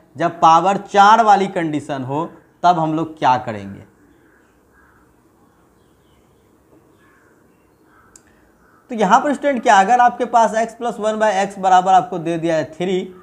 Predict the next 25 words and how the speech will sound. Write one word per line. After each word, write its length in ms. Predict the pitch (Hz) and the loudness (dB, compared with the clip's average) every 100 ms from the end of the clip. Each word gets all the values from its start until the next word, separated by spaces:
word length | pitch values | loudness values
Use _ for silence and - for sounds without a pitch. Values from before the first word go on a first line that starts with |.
| _ _ - | _ _ -4
आपसे 320 | 143 - 180 | -4 -2 -6
सवाल 280 | 180 175 175 | -2 2 0
पूछा 300 | 170 160 156 | -2 -4 -4
जाए 300 | 151 151 170 | -2 -2 -2
x 140 | 170 - | -4 -10
पर 160 | 175 | -10
पावर 360 | 170 156 151 147 - | -2 0 0 -2 -6
फ़ोर 360 | 151 165 165 - _ _ 123 | -8 -6 -8 -16 _ _ -8
माइनस 440 | 135 151 190 196 | -4 -4 -4 -6
वन 220 | 180 180 | -2 0
by 160 | 175 170 170 | 2 2 0
x 160 | 170 | -8
पर 180 | - 156 | -10 -12
पावर 360 | 147 147 147 147 - | -2 0 0 -4 -8
फ़ोर 240 | - 147 | -12 -10
equal 360 | 139 135 127 117 | -10 -10 -12 -10
to 180 | 160 196 202 _ _ 107 | -10 -10 -12 _ _ -14
what? 240 | 101 101 _ _ _ _ _ _ _ _ _ _ _ _ _ - | -12 -14 _ _ _ _ _ _ _ _ _ _ _ _ _ -12
तो 60 | 233 | -4
जब 240 | 262 262 | -4 -4
फ़ोर 320 | - 180 269 | -2 2 2
की 140 | 269 294 | 2 -2
कंडीशन 460 | 262 233 220 220 | -2 -2 -2 0
होती 300 | 180 160 160 143 | 0 -4 -4 -2
है 220 | 151 | 0